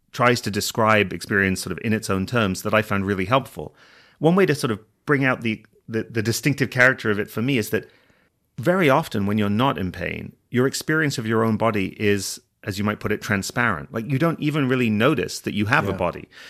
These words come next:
Speaker 1: It's as if you're, you know, you're directly interacting with objects in the world or other people who are talking to you,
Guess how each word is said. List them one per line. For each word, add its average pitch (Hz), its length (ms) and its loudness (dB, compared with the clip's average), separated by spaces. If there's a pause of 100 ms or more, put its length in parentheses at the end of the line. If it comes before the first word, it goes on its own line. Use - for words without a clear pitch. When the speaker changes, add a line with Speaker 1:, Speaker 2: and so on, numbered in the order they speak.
Speaker 1:
It's 123 180 -2
as 143 140 8
if 170 160 8
you're, 139 160 6 (240)
you 139 80 6
know, 123 60 8
you're 123 180 4
directly 135 760 0
interacting 113 720 0
with 98 140 0
objects 113 500 -2
in 107 80 0
the 95 80 0
world 123 480 2
or 92 120 0
other 98 200 -2
people 131 480 -2
who 101 160 0
are 85 40 -2
talking 131 420 0
to 123 120 -6
you, 113 220 0